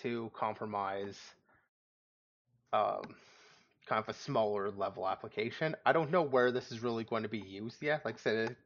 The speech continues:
at the consumer level, you know, we're not quite seeing this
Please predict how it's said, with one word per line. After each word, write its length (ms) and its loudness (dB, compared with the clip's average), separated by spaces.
at 320 2
the 340 8
consumer 500 0
level, 460 -6
you 80 -4
know, 60 -6
we're 100 -2
not 360 6
quite 280 4
seeing 360 0
this 480 -2